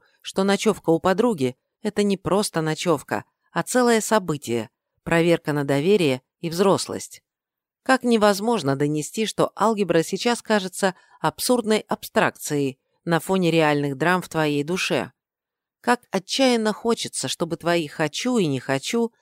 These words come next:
просто приняли всерьёз, а не отмахнулись, как от каприза. Мой путь из этого хаоса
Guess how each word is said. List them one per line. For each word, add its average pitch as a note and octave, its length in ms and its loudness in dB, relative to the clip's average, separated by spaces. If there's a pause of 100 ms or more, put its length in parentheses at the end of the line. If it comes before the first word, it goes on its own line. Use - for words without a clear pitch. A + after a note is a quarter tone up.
(240)
просто B3 380 2
приняли E3 420 -2
всерьёз, D#3+ 640 -2 (320)
а E3+ 140 0
не F3 100 2
отмахнулись, G3 800 0 (200)
как E3 300 -2
от - 140 -4
каприза. D#3+ 640 -2 (840)
Мой D3+ 280 0
путь - 360 -8 (220)
из E3+ 180 -2
этого C#3 280 2
хаоса G3 600 0